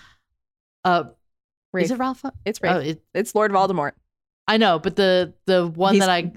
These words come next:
Speaker 2: the L,
Speaker 1: the place
Speaker 2: the
Speaker 1: that I
Speaker 2: L is
Speaker 1: got it
Speaker 2: silent.
Speaker 1: from.
Speaker 2: It's,
Speaker 1: Oh.
Speaker 2: it's, it, I know,
Speaker 1: It's
Speaker 2: it's very
Speaker 1: spelled Ralph,
Speaker 2: strange.
Speaker 1: but his
Speaker 2: It's
Speaker 1: name is
Speaker 2: spelled
Speaker 1: Ray?
Speaker 2: Ralph, but his name is Rafe,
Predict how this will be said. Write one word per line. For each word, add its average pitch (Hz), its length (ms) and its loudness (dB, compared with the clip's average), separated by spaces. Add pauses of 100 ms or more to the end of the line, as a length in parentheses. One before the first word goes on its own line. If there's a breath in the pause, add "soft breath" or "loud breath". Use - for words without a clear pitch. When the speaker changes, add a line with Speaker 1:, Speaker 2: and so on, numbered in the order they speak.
Speaker 2:
the 180 240 2
L, 190 200 2
Speaker 1:
the 202 80 0
place 285 220 2
Speaker 2:
the 277 60 4
Speaker 1:
that 247 60 6
I 226 40 6
Speaker 2:
L 202 60 2
is - 40 2
Speaker 1:
got 196 140 4
it 165 140 2
Speaker 2:
silent. 170 240 2
Speaker 1:
from. 160 160 -10 (1400)
Speaker 2:
It's, 214 180 2
Speaker 1:
Oh. 175 100 -2
Speaker 2:
it's, 208 240 0 (160)
it, 196 180 2
I 190 140 2
know, 190 200 4
Speaker 1:
It's 208 240 2
Speaker 2:
it's - 0 -
very 240 280 6
Speaker 1:
spelled 214 140 2
Ralph, 202 160 6
Speaker 2:
strange. 170 220 -4
Speaker 1:
but 208 180 0
his 214 140 4
Speaker 2:
It's 214 80 6
Speaker 1:
name 208 140 2
is 208 60 2
Speaker 2:
spelled 202 200 6
Speaker 1:
Ray? 214 180 4
Speaker 2:
Ralph, 175 420 2
but 185 200 0
his 185 160 2
name 180 160 0
is 160 120 -4
Rafe, 147 460 -2